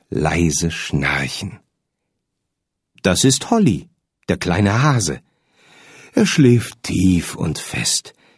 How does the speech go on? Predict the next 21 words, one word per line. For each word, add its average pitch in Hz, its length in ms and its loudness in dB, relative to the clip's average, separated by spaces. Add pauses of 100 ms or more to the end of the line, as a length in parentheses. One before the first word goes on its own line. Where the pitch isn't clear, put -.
(360)
denn 107 140 6
er 95 120 4
ist - 220 -2
müde 98 400 2
von 90 200 2
den 87 220 0
Abenteuern, 85 840 0
die 80 120 -2
er 73 140 -6
tagsüber 80 600 -2
erlebt 82 480 -2
hat. - 220 -8 (1120)
Aber - 320 -6 (160)
eines - 680 2 (100)
braucht 98 540 -2
er 101 240 2 (160)
unbedingt 117 1300 4
zum 76 220 -4
Schlafen: 78 540 -4 (920)
sein 67 440 -4
traumweiches 85 1400 0